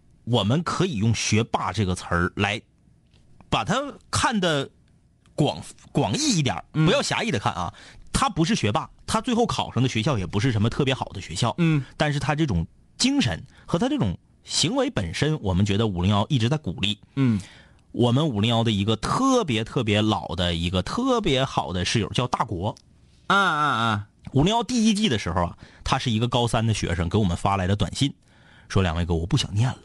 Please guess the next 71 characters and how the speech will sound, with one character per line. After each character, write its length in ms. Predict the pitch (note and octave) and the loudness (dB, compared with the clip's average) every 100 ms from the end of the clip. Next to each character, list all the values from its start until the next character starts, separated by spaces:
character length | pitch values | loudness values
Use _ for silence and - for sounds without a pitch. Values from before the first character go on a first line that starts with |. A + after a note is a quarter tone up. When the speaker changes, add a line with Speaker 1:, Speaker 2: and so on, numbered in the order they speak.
| - _ _ _ _ | -20 _ _ _ _
Speaker 2:
嗯， 260 | D#3+ D#3 A#2+ | 0 0 0
对， 180 | C3+ A#2+ | 0 2
我 100 | A2+ | 2
有 100 | G2+ | 2
印 220 | F#2+ G2+ | 2 2
象。 200 | F2+ D2 - - | 0 -4 -8 -8
Speaker 1:
我 80 | - | 2
们 80 | C3 | 4
说 100 | G#3 | 4
：“为 160 | B3 B3+ | 2 2
啥 160 | - | 0
不 140 | - F2+ | -4 -6
念 200 | G2 G2 | -6 -6
了？” 80 | F2+ | -8
他 100 | - | -12
说 160 | G2 F#2+ | -12 -10
：“我 100 | - F2+ | -12 -12
觉 140 | E2+ | -10
得 200 | F#2 E2+ - - - | -8 -10 -12 -16 -12
我 160 | F2 | -6
学 260 | - - F2+ | -4 0 2
不 80 | F#2+ | 4
进 140 | G#2 | 4
去， 220 | - B2+ - - - | 4 0 -2 -16 -6
Speaker 2:
嗯。 220 | G2 F#2 | -2 0
Speaker 1:
我 100 | G2+ | 0
也 80 | F#2 | 0
不 140 | G2 | -2
是 120 | F#2+ | -2
学 200 | G2 G2 | 0 0
习 180 | F#2 F#2 | 0 0
的 80 | F#2+ | 2
料， 180 | C3 - - - - - - - - | 2 0 -8 -20 -20 -20 -20 -12 -2
我 260 | G#2+ E2+ - | 0 0 0
家 380 | C3+ B2 A#2+ | 2 2 2
呀 220 | A#2 F#2+ - _ _ _ | 0 -4 -8 _ _ _
不 100 | F#3+ | -4
差 200 | - G#3+ | -2 -2
钱 200 | - - | -2 -4
儿。 180 | - - - - | -8 -16 -20 -8
Speaker 2:
嗯。 340 | - C#3+ C3 G2 - _ - | 0 2 4 0 -6 _ -10
Speaker 1:
我 200 | G2 - | -6 -2
家 300 | - A2 G#2+ | -2 0 0
养 180 | G2+ - | 0 -2
好 280 | - - - | -2 2 0
几 120 | G#2 | 0
台 260 | - G2 G#2 | -4 -4 -2
钩 240 | F#2+ F2+ | -2 -2
机。” 320 | - D2+ - - - - - | -4 -6 -10 -20 -20 -20 -6
Speaker 2:
哎， 380 | - D#3+ C#3 A#2+ - | -2 0 0 -4 -2
他 80 | |
Speaker 1:
大 200 | G3 D#3+ | -2 -2
家 180 | C3 A2+ | -2 -2
都 140 | A2+ A2 | -2 -2
知 160 | F2+ | -2
道 120 | E2+ - | -4 -2
钩 320 | - A#2+ D3 | 0 2 2
机 160 | A#2+ | 2
那 100 | B2+ | 2
玩 160 | C3 G2+ | 2 2
意 20 | |
儿 40 | D3 | 2
老 380 | D3 A#2 G#2 | 2 0 0
贵 260 | C#3+ E3 C#3 | 4 4 2
了， 140 | G2 | 0
一 140 | E3+ E3 | 0 0
台 280 | A#2 A#2+ C3+ | 2 0 -2
百 240 | F#2+ G2 | -2 -2
十 60 | C3+ | 0
来 120 | B2 | 0
万， 140 | C3+ | -2